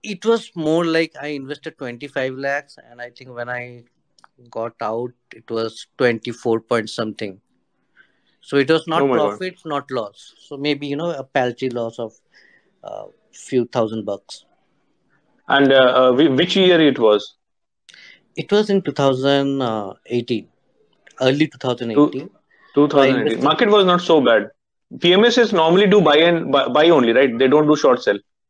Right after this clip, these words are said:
Speaker 2: but they do short,
Speaker 1: No, no,
Speaker 2: short
Speaker 1: no.
Speaker 2: sell as well.
Speaker 1: P M S is mostly buy and hold, and at times, uh, they do those rotations, right? Sometimes they move out, so there will be some transaction cost as well.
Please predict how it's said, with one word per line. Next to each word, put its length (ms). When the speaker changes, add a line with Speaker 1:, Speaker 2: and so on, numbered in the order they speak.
Speaker 2:
but 100
they 80
do 140
short, 200
Speaker 1:
No, 20
no, 80
Speaker 2:
short 140
Speaker 1:
no. 40
Speaker 2:
sell 140
as 80
well. 0
Speaker 1:
P 60
M 100
S 140
is 180
mostly 400
buy 200
and 220
hold, 360
and 320
at 240
times, 680
uh, 380
they 140
do 460
those 200
rotations, 520
right? 120
Sometimes 380
they 60
move 280
out, 320
so 60
there 100
will 80
be 80
some 140
transaction 540
cost 320
as 180
well. 200